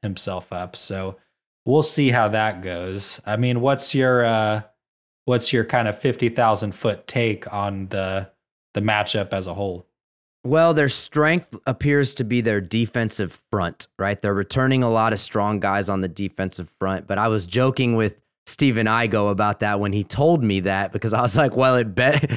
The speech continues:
Speaker 2: <laughs> they better be ready to play." I mean, they're co-, they're going up against the best offensive line and best running backs in the country.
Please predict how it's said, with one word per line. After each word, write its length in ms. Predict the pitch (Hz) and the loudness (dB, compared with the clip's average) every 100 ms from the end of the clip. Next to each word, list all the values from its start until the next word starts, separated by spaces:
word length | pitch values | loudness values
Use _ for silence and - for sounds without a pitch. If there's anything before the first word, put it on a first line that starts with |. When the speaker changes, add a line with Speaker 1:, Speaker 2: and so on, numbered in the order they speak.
| - | -8
Speaker 2:
<laughs> 160 | _ - | _ 2
they 120 | 151 | 4
better 240 | 156 180 151 | 6 4 4
be 160 | 147 | 4
ready 320 | 131 143 131 | 4 4 4
to 100 | 107 | 2
play." 400 | - 202 185 127 | 0 4 6 6
I 80 | 120 | 4
mean, 140 | 139 139 | 4 4
they're 120 | 147 | 4
co-, 220 | 180 147 | 4 4
they're 160 | 156 156 | 4 4
going 240 | 165 147 | 4 4
up 160 | 135 131 | 2 2
against 340 | 131 123 - | 2 2 0
the 80 | 123 | 0
best 300 | 131 127 131 | 2 2 2
offensive 460 | 123 123 120 117 117 | 2 0 -2 0 0
line 240 | 117 113 | 2 2
and 100 | 104 | 2
best 200 | 113 110 | 0 2
running 280 | 113 117 110 | 0 2 0
backs 300 | 104 104 101 | 0 0 -2
in 60 | 95 | -4
the 80 | |
country. 640 | 92 156 190 - 117 92 | 0 2 2 0 -2 -2